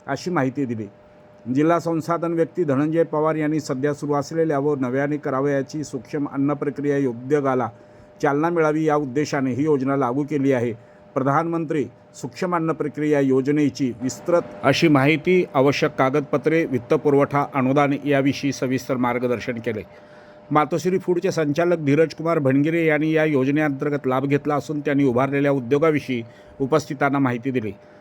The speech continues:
तालुका कृषी अधिकारी प्रमोद राठोड यांनी प्रधानमंत्री सूक्ष्म अन्न प्रक्रिया योजनेचा जास्तीत जास्त शेतकऱ्यांनी लाभ घ्यावा, असे आवाहन केले. या कार्यक्रमाचे सूत्रसंचालन उपकृषी अधिकारी सूर्यकांत लोखंडे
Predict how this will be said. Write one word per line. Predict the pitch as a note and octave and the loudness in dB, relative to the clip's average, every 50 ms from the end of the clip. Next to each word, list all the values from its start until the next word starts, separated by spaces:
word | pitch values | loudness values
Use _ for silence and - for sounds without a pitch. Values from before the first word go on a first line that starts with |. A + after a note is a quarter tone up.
| - - - | -14 -4 0
तालुका | D3 D3 D3+ D3+ - F3+ | 0 2 2 0 0 -2
कृषी | E3 E3 E3 D3 E3 E3+ | -2 -2 -2 -2 -2 -2
अधिकारी | E3+ E3 D#3+ E3+ E3+ E3+ | -2 -2 -2 -2 -2 -2
प्रमोद | E3+ - D3 C#3 C#3 D3 D3 C#3 | -2 -2 -2 -2 0 0 0 2
राठोड | C#3+ C#3 A2+ C#3 D3+ D#3+ | 0 0 0 -2 -2 -2
यांनी | D#3 D3 D#3 D#3+ | 0 0 -2 -2
प्रधानमंत्री | D3+ D3 C3 B2 C3 C#3+ D3+ D#3 D3+ C#3+ D#3+ D3+ | -2 -2 0 0 0 0 0 -2 -4 -4 -6 -6
सूक्ष्म | C#3+ - C#3+ - - D#3 D#3 D3+ | -6 -8 -8 -8 -6 -6 -4 -2
अन्न | D3 D3+ D3+ | -2 -2 -2
प्रक्रिया | C#3 C#3+ C#3+ C3+ D3 D3+ D3 | -4 -6 -6 -4 -2 0 0
योजनेचा | C#3+ C3+ B2+ B2+ C#3 D3 C#3+ D3+ D3+ | 0 0 0 -2 -2 -2 -2 -2 -2
जास्तीत | C#3 B2+ A2+ A#2 - D#3 D3+ | -2 -2 -4 -4 -6 -4 -2
जास्त | D#3 C#3+ - | -2 -2 -2
शेतकऱ्यांनी | D#3+ C#3+ C3+ - D3 C#3+ C#3+ C#3+ C#3+ C3+ | -6 -8 -8 -6 -4 -4 -2 -2 0 0
लाभ | B2+ B2+ C3 | 0 0 2
घ्यावा, | D3 D3 B2+ B2 A#2+ A2 A2+ - - - - - - | 2 4 4 2 2 -2 -6 -12 -20 -20 -14 -8 -6
असे | C3+ - D#3 | -4 0 0
आवाहन | C#3+ B2+ A2+ B2 B2+ A#2 | 2 2 2 2 0 0
केले. | G#2+ A#2 A#2+ G#2+ G2+ F#2+ - - - - - - - C3+ | -2 -4 -4 -4 -6 -8 -12 -16 -20 -20 -20 -12 -4 -2
या | C#3+ D3 | -2 0
कार्यक्रमाचे | C#3+ D#3 D#3 D3+ D3+ D3+ D3+ D3+ D3+ D3 C#3+ D3 | 0 0 0 0 0 0 0 -2 -2 -2 -2 -4
सूत्रसंचालन | C#3 - D3+ C#3 D#3+ D#3+ D#3 D#3 D3 C#3+ C3 D3 C#3 C3 B2+ C3+ | -4 -4 -4 -2 -2 -2 -2 0 0 0 0 0 0 0 0 0
उपकृषी | - C#3 C3+ D#3 D3+ E3 D#3 B2 C#3+ | -2 -4 -6 -6 -4 -4 -2 -2 0
अधिकारी | D#3+ D#3+ D3+ D3 C#3 D#3+ D#3 F3 F3 | -2 0 -2 -2 -2 -2 -2 -2 -4
सूर्यकांत | - - C#3 C3+ B2+ B2+ B2+ A#2 A2+ | -4 -2 -2 -2 0 -2 -2 -4 -4
लोखंडे | A#2+ A#2+ A2+ B2+ C#3 C#3+ C#3+ D3+ | -4 -4 -2 -2 0 0 0 0